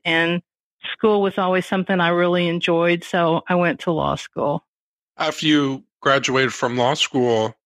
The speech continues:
Speaker 2: did you start working with your practice then, or was it later on?
Speaker 1: When I was in law school, I,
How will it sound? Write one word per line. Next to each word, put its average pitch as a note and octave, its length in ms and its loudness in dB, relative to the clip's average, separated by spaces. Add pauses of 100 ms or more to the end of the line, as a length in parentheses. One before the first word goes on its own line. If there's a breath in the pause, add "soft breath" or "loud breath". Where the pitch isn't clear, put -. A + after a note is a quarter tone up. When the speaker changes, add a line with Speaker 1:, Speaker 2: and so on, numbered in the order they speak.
(320)
Speaker 2:
did B2+ 220 -2
you A#2+ 180 -2
start C3 540 0 (100)
working B2+ 300 -2
with B2+ 120 -2
your A#2 100 0
practice - 500 0
then, C#3 240 2
or B2 120 2
was A#2 160 0
it A#2 60 0
later G#2+ 320 0
on? G#2+ 220 0
Speaker 1:
When B3+ 200 2
I D#4+ 60 2
was D#4+ 240 2
in F#3+ 140 0
law F#3 240 0
school, D#3 640 -2
I, F3+ 260 0